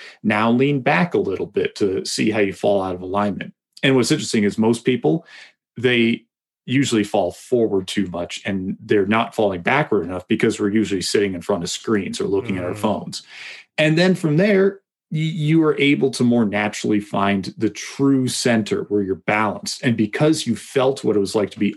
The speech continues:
Speaker 1: unbalanced, you have a greater awareness of,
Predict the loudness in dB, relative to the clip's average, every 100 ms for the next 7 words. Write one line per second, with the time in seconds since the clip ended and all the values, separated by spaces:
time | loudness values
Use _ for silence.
0 | 0 2 4 4 0 -4 -8 -10 -12 -16
1 | -20 -20 _ 0 2 0 -2 2 4 4
2 | 2 2 2 2 2 -4 -8 -6 -4 -2
3 | -4